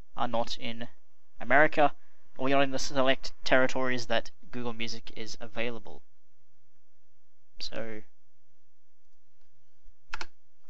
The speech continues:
it is uploading at the mo-, all the songs are uploading at the moment, so it is a bit slow. Um, anyway, if that loads, I'll keep on continuing going.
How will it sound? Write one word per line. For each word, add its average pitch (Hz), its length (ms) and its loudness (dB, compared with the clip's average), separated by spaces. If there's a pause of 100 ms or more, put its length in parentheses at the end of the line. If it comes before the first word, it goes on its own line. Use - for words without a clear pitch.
(160)
it 127 80 0
is 131 160 2
uploading 123 440 2
at 120 100 -2
the 127 80 0
mo-, 120 140 2 (100)
all 131 140 0
the 117 80 2
songs 127 300 0
are 117 120 0
uploading 120 380 0
at 120 60 -4
the 120 60 -2
moment, 120 220 0
so - 120 2
it 120 40 0
is 120 80 2
a 113 60 0
bit 113 120 0
slow. 120 280 2 (1200)
Um, 120 380 2 (540)
anyway, 139 240 4
if 143 100 2
that - 160 4
loads, 131 280 2
I'll 95 100 0
keep 127 180 0
on 127 60 -2
continuing 127 440 0
going. 131 280 2